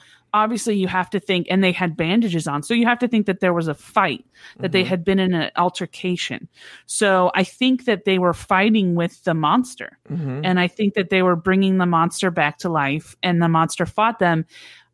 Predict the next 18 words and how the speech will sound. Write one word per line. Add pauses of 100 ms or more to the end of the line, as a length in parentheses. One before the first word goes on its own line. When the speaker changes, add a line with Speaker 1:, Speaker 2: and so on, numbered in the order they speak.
Speaker 1:
Um, (680)
I
also, (280)
that's
one
side
of
it,
okay? (100)
I
also
feel
like
there
could
be
a
thing